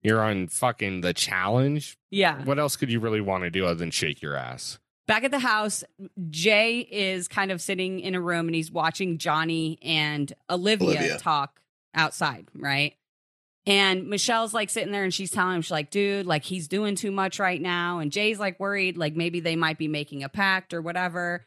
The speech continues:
Speaker 2: And Michelle's like, "He's doing too much. We need to cut line. We need to cut ties with him. Like, we can't get drugged down in that, like, sinking ship." And then it cuts to a Michelle confessional, and she starts referring to Jay as her dog, and she's like, "I just need to put him on a leash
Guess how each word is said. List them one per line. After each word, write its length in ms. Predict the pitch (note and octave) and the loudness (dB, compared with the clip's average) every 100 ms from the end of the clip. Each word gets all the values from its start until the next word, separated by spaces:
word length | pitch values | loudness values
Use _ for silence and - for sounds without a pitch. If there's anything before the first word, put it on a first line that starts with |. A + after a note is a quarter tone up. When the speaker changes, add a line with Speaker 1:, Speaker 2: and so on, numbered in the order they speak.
| _ _ - | _ _ -2
Speaker 2:
And 60 | E3+ | 0
Michelle's 240 | E3+ G3 | 2 2
like, 140 | F3+ D#3+ | 0 -4
"He's 180 | G#3+ - | -6 -2
doing 240 | C4+ C4 | 0 0
too 160 | B3+ A#3+ | -2 0
much. 420 | A3+ A3+ A3 - | 2 0 -2 0
We 140 | D#3 | 2
need 180 | E3+ A3+ | 4 2
to 60 | C4 | -2
cut 280 | A#3+ A3+ | 0 0
line. 320 | G#3+ G3 G#3 - | 0 -2 -2 -6
We 300 | F#3+ F#3 G3 | -12 -6 -4
need 140 | G3+ A3+ | -2 -4
to 60 | |
cut 220 | A#3+ A#3+ | -4 -6
ties 340 | - G3 G3 F#3+ | -2 -2 -2 -4
with 180 | G3 - | -6 -4
him. 440 | F#3+ F#3 F#3 F#3 _ _ - | -4 -2 -4 -6 _ _ -8
Like, 120 | E3 | -2
we 120 | F3 | -2
can't 380 | E3+ G#3 F#3+ F3+ | -2 0 0 0
get 220 | G3 F#3 _ _ _ _ F3+ | -4 -6 _ _ _ _ -6
drugged 320 | E3+ G3 F3+ | 2 4 4
down 300 | E3 D#3+ D#3 | 0 0 -2
in 180 | C#3 D#3+ | -4 -2
that, 240 | D3+ D3 - | 0 0 -2
like, 220 | D3 C#3+ | -6 -4
sinking 400 | - D3 C3+ C#3 | -6 -6 -6 -10
ship." 420 | - E3 C#3 - _ _ _ G3+ | 0 0 0 -4 _ _ _ 2
And 160 | G#3 | 4
then 100 | A3 | 4
it 120 | B3+ - | 2 -2
cuts 340 | C#4+ C#4+ - | -4 -4 -2
to 160 | F4+ D#4+ | 0 2
a 60 | |
Michelle 400 | A3 A3+ F#3+ E3 | 2 2 2 0
confessional, 880 | - G#3 G3+ G3+ - A3+ A3 A3+ A#3+ | 0 -4 -2 -4 -4 -2 -2 0 0
and 160 | A3 A3+ | 0 2
she 180 | - B3 | 2 0
starts 380 | - B3 A#3+ | 2 0 2
referring 480 | D#4 D#4 A#3 G#3+ A3 | 0 2 2 2 2
to 80 | G#3 | 0
Jay 380 | E3 E3+ E3+ F#3 | 0 2 2 0
as 160 | F3+ | -2
her 100 | G3 | -2
dog, 460 | E3+ D#3+ C#3+ D#3+ F#3+ | -2 0 2 2 0
and 100 | F3 | -4
she's 220 | - D#3+ | -6 -6
like, 120 | E3+ - | -6 -2
"I 80 | F#3+ | -2
just 200 | G3 B3+ | -2 -2
need 120 | A#3+ | -2
to 60 | A#3+ | -2
put 200 | - G#3 | -4 -2
him 120 | G#3 | 0
on 120 | F#3+ | -2
a 40 | |
leash 500 | D#3 F3 F#3+ F#3+ - | -2 -4 -6 -4 -6